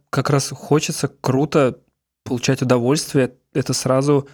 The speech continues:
не знаю, хочется идти вон там писать скорее выпуск, готовиться к следующему. Поэтому да, новый сезон будет именно про это, что получалось у меня,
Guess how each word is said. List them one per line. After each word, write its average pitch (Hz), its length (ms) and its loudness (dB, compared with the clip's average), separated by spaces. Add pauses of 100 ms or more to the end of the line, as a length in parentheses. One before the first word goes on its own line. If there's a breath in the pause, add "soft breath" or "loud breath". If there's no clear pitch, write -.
(300 soft breath)
не 143 60 0
знаю, 131 180 0
хочется 135 440 0
идти 139 180 -2
вон 139 160 2
там 135 180 -4
писать 143 320 0
скорее 143 320 2
выпуск, 147 480 2 (460 soft breath)
готовиться 143 500 0
к - 60 -4
следующему. 139 800 2 (580 soft breath)
Поэтому 156 340 2
да, 151 260 4
новый 139 240 0
сезон 147 360 2
будет 139 280 2
именно 151 220 2
про 135 180 0
это, 147 500 0 (320)
что - 280 0
получалось 147 720 0
у 135 40 0
меня, 139 500 0